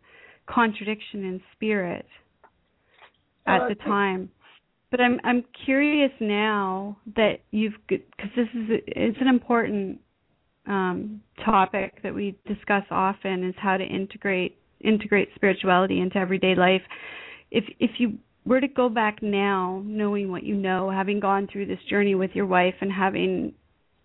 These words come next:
Speaker 1: had such an intimate relationship with, with Carol's teachings, now that you've had the time to do that, um,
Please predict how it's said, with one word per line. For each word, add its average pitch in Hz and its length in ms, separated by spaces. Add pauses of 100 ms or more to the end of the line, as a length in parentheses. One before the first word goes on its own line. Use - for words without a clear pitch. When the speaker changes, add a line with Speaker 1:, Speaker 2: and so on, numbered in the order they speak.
(320)
Speaker 1:
had 208 360
such 208 180
an 214 100
intimate 208 440
relationship 202 840
with, 190 180 (140)
with 214 120 (100)
Carol's 190 320 (140)
teachings, 202 560 (200)
now 196 200
that 196 80
you've 202 140
had 202 220
the - 120
time 196 300
to 185 60
do 196 240
that, 190 300 (800)
um, 196 500